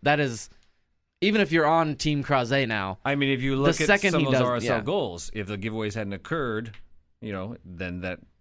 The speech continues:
Speaker 2: especially the second goal. No, it was the second goal?
Speaker 1: He's,
Speaker 2: No, it was a third goal. Sorry.
Speaker 1: he's appeased me enough, but it's still, you're
Speaker 2: Yeah.
Speaker 1: right. There's no denying that. The second Felipe comes back, we're gonna give the ball away less.
Speaker 2: Yes, definitely. Gonna possess the ball better. We're gonna have more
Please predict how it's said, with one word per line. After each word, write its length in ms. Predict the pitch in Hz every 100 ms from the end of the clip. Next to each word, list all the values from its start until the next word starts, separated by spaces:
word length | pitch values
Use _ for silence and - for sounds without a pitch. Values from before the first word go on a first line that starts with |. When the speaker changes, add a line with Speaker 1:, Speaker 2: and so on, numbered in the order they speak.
| _ -
Speaker 2:
especially 380 | - 120 117 107
the 80 | 95
second 280 | 104 117 90
goal. 200 | 87 87
No, 220 | 104 101
it 40 |
was 140 | 101 87
the 60 |
second 160 | 120 127
goal? 240 | 127 135 - _
Speaker 1:
He's, 180 | - 208
Speaker 2:
No, 120 | 107
it 20 |
was 100 | 98
a 120 | 101 92
third 260 | - 101
goal. 160 | 85 82
Sorry. 220 | 98 90
Speaker 1:
he's 160 | 233 202
appeased 420 | - 208 190 147
me 320 | 160 160 151
enough, 400 | 123 131 127 -
but 140 | 127
it's 140 | 131 -
still, 360 | - 175 127
you're 240 | 113 123 120
Speaker 2:
Yeah. 80 | -
Speaker 1:
right. 220 | 117 101
There's 180 | 113 131
no 160 | 147
denying 320 | 127 120 120
that. 100 | 113
The 60 | 110
second 360 | - 185 165 147
Felipe 300 | 151 135 131
comes 200 | 127 110
back, 180 | 107
we're 80 | 107
gonna 140 | 110 107
give 140 | 101
the 80 | 95
ball 200 | 87 67
away 160 | 65 57
less. 380 | 65 - - - _
Speaker 2:
Yes, 320 | 143 - -
definitely. 460 | - 113 - - 67
Gonna 180 | 101 85
possess 340 | 98 117 -
the 80 | 127
ball 280 | 120 123 107 -
better. 520 | 101 113 107 110 110
We're 100 | 101
gonna 140 | 98
have 100 | 92
more 320 | 98 101 101